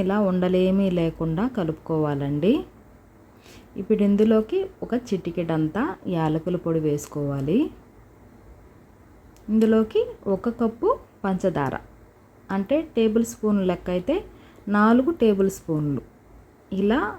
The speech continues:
పాలలో పంచదార కరిగేంత వరకు కలుపుకోవాలండి. ఇక్కడ చూసారా ఎలా ఉడుకుతుందో?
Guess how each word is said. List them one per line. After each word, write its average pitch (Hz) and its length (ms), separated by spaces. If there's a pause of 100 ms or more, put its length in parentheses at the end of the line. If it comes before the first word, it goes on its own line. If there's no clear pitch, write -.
(180)
పాలలో 202 420 (340)
పంచదార 190 400 (100)
కరిగేంత 175 640
వరకు 165 260 (100)
కలుపుకోవాలండి. 156 960 (1600)
ఇక్కడ 208 160 (100)
చూసారా 240 400 (360)
ఎలా 185 160 (100)
ఉడుకుతుందో? 190 580